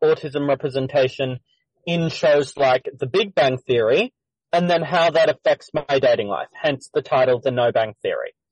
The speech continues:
So it kind of talks about how Sheldon Cooper is this poster child for what autism looks like in the media, but that is not my experience of autism. Often I hear, "Oh, no, no, no, you can't be autistic. You're not like Sheldon." And I'm like,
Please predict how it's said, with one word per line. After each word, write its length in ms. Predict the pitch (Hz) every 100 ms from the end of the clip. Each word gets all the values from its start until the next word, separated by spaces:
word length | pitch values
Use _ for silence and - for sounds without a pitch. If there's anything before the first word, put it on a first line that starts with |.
| _
So 180 | _ -
it 220 | 170 165 - _
kind 400 | - 208 202 220
of 120 | 208
talks 360 | - 226 208 -
about 320 | 190 175 165
how 580 | - 175 156 147 147 147 _ _
Sheldon 480 | - 240 226 220 208
Cooper 320 | 208 190 175
is 180 | 160 -
this 360 | 151 151 - - _ _
poster 460 | - 196 190 - 180
child 400 | - 170 143 143 -
for 100 | 139
what 180 | 143
autism 540 | 147 143 139 147 147 131
looks 240 | 131 -
like 220 | 127 117
in 80 | 127
the 80 | 120
media, 480 | 113 110 101 113 185 _ _ _ _ 135
but 260 | 170 165 _
that 200 | 175 170
is 220 | 180 180 -
not 220 | 175 160
my 320 | 151 156 156
experience 800 | 156 - - 151 143 139 139 -
of 60 | 127
autism. 760 | - 143 - 123 - 104 127 - _ -
Often 420 | 175 175 - 180
I 180 | 160 156
hear, 340 | - 165 160 -
"Oh, 140 | 185
no, 180 | 190 190
no, 200 | 185 185
no, 180 | 175 170
you 220 | 165 196
can't 260 | 208 233 208
be 140 | 196
autistic. 440 | 165 160 - 170 -
You're 160 | 196
not 160 | 220 214
like 220 | 143 131
Sheldon." 400 | - 127 117 135
And 120 | 165
I'm 100 | 170
like, 200 | 180 170